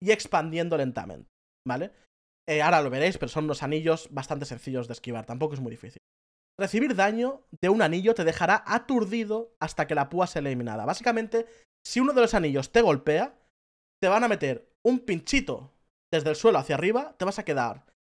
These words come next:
clavado y alguien tendrá que matar esa púa para que tú seas liberado, ¿de acuerdo? Aquí lo vemos, son anillos súper grandes que en la zona central tendremos el safe spot, ¿vale? Pero claro, se van a juntar un anillo con otro,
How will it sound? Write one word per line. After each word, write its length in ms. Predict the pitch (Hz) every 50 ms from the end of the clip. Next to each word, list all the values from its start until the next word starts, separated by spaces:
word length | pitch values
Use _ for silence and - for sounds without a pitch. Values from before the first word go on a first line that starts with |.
| _
clavado 480 | - 180 170 156 175 196 208 240 262 254
y 120 | 180 165
alguien 240 | 175 190 190 180 147
tendrá 240 | 139 143 143 160 170
que 100 | - 139
matar 400 | 127 131 135 160 143 117 - - _ _ _ _ _ -
esa 300 | 175 175 - - 175 -
púa 360 | - 220 220 226 277 302 -
para 160 | - 156 143
que 100 | 135 143
tú 140 | 139 156 151
seas 200 | - - 127 117
liberado, 360 | 120 117 110 107 98 92 95
¿de 60 | 101 107
acuerdo? 360 | 113 - 139 160 190 262 - - _ _ _ _ _ -
Aquí 180 | 160 156 - 226
lo 120 | 185 147
vemos, 200 | 135 123 127 -
son 120 | - 196
anillos 380 | 190 175 151 131 120 113 - - _
súper 420 | - - - - 277 262 - 233 202
grandes 480 | 202 226 220 214 208 208 233 262 - _ _ _ _ _ _ _ _ _ _ _
que 300 | - 208 220 226 - - -
en 120 | 185 165 151
la 100 | 147 139
zona 200 | - 190 185 190
central 560 | - 175 156 151 160 165 175 175 - _ _ _ _ _ _ _ _ -
tendremos 380 | 165 147 143 147 147 156 151 151
el 80 | 131
safe 260 | - 143 135 127 131
spot, 420 | 123 - - - 135 110 - - _ _
¿vale? 260 | 123 123 139 202 240 - - _ _ _ _
Pero 200 | - 165 151 139
claro, 320 | - 156 170 - - - -
se 180 | - - 147 131
van 140 | 135 135
a 40 | 139
juntar 400 | - 160 151 143 160 165 180 - -
un 120 | 160 156
anillo 300 | 143 139 151 160 180 175
con 140 | - 143 139
otro, 380 | 165 165 - - - - -